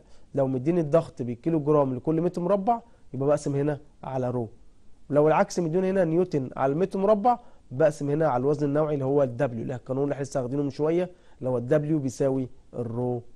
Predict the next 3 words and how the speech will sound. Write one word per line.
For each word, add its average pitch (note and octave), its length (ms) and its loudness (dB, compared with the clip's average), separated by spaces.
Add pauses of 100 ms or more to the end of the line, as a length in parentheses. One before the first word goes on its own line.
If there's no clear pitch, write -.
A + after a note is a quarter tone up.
(340)
في B2 120 -10
جي. G#2 240 -8 (1800)
تمام؟ A3+ 300 6